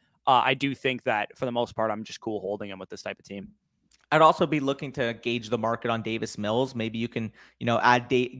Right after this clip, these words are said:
Speaker 2: Davis Mills to Elijah Mitchell and get an upgrade at, you know, running back or wide receiver. That would be the type of move I'd, I'd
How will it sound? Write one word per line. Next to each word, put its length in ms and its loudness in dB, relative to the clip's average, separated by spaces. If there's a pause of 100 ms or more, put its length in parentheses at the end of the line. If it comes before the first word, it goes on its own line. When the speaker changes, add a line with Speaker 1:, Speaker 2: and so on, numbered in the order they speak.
Speaker 2:
Davis 400 0
Mills 360 2
to 360 0 (540)
Elijah 400 6
Mitchell 400 -2
and 80 -6
get 100 -2
an 100 -4
upgrade 400 0
at, 260 0 (160)
you 80 -4
know, 100 2
running 240 4
back 200 4
or 60 2
wide 240 6
receiver. 420 -2
That 120 2
would 100 0
be 80 -2
the 100 0
type 200 -2
of 80 -2
move 200 -2
I'd, 280 0 (180)
I'd 160 -10